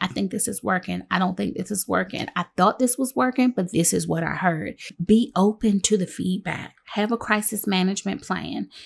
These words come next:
in place. Develop a comprehensive crisis management plan that outlines specific actions, responsibilities, and communication.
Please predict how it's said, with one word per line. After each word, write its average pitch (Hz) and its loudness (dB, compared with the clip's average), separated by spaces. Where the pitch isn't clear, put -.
in 185 4
place. - -8
Develop 202 2
a 175 -2
comprehensive 170 -2
crisis 160 -8
management 180 -10
plan - -12
that 180 0
outlines 185 0
specific - 0
actions, 214 2
responsibilities, 190 -2
and 180 0
communication. 170 -4